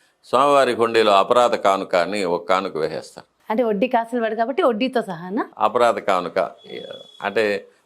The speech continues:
Speaker 1: పుల్లదండాలు పెడతాం అనుకున్నాము, ఆరోగ్య కారణాల వల్ల వీలు పడలేకపోయింది, లేకపోతే ఇక్కడ టికెట్లు పెట్టారు ఇప్పుడు దాకా, అది లేకపోయింది, ఆ, క-, కానీ వెళ్ళిపోవాల్సి ఉంది కాబట్టి చేయలేకపోయాము.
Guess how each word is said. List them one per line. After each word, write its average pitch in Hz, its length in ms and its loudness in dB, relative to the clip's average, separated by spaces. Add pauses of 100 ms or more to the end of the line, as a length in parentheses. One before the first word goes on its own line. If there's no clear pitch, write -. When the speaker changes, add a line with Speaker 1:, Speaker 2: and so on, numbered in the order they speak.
(100)
Speaker 1:
పుల్లదండాలు 110 480 2
పెడతాం 87 360 0
అనుకున్నాము, 80 680 -8
ఆరోగ్య 95 400 2
కారణాల 85 440 0
వల్ల 87 320 0
వీలు 90 280 -4
పడలేకపోయింది, 80 760 -4
లేకపోతే 82 360 -2
ఇక్కడ 87 220 -4
టికెట్లు 87 360 -4
పెట్టారు 71 300 -2
ఇప్పుడు 65 200 -12
దాకా, - 360 -12 (440)
అది 90 200 -2
లేకపోయింది, 82 800 -4 (460)
ఆ, - 180 -10 (160)
క-, 92 340 -6
కానీ 101 160 0
వెళ్ళిపోవాల్సి 92 600 0
ఉంది 78 300 -10 (560)
కాబట్టి 101 280 -2
చేయలేకపోయాము. 82 720 -2